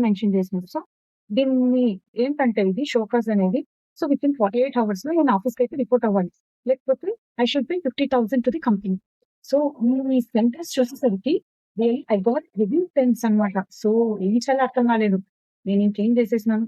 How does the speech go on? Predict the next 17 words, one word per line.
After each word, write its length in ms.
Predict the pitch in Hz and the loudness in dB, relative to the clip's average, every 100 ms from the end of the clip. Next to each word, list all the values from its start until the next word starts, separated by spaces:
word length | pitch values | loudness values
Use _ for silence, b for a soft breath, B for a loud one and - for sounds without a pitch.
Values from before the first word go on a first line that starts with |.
| 233 | -6
So 80 | 294 330 208 | -8 -4 0
ఎందుకు 320 | 208 254 285 311 | 2 0 0 0
ఈ 20 | 277 240 | 2 2
వీడియోగా 320 | 220 247 240 247 | 0 0 -2 -4
పర్టికులర్‌గా 500 | 196 220 226 226 233 | -4 -2 0 2 2
మీకు 120 | 226 - | 0 -2
చూపిస్తున్నాను 580 | 202 214 - 214 208 202 | -4 -4 -2 0 2 0
అంటే, 200 | 180 185 262 - _ _ _ | 0 -2 -4 -6 _ _ _
so 60 | 285 285 277 | -2 0 0
ఇప్పుడు 200 | 254 262 254 | -2 0 2
నేను 140 | 247 | 2
ఈ, 40 | 247 233 226 | 0 0 -2
ఈ 20 | 214 269 | -2 -2
చేసే 240 | 254 320 294 | -2 -2 -4
వీడియో 200 | 254 262 339 | 0 0 0
ఎవరైనా 300 | 220 208 262 294 | 0 0 0 -2
చూడొచ్చు, 800 | 285 240 - _ - 233 202 - | 0 0 -2 _ -2 0 0 -4